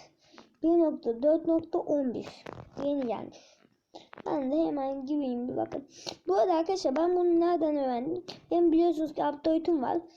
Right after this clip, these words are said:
Bundan sonra, e, oradan her sürüme bakabiliyorsun yani. Ta eski sürümünden yeni sürümüne kadar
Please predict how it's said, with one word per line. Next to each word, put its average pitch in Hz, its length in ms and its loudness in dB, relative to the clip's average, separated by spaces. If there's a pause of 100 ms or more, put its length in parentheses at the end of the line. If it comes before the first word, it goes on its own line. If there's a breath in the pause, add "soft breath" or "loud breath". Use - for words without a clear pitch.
(300 loud breath)
Bundan 320 260 2
sonra, 311 300 0
e, 269 460 -4 (140)
oradan 294 440 0
her 311 180 2
sürüme 285 460 -2
bakabiliyorsun 269 720 -4
yani. - 340 -8 (440 loud breath)
Ta 294 240 -2
eski 294 360 -2
sürümünden 302 920 0 (560 loud breath)
yeni 294 220 -2
sürümüne 294 540 -4
kadar 277 440 -2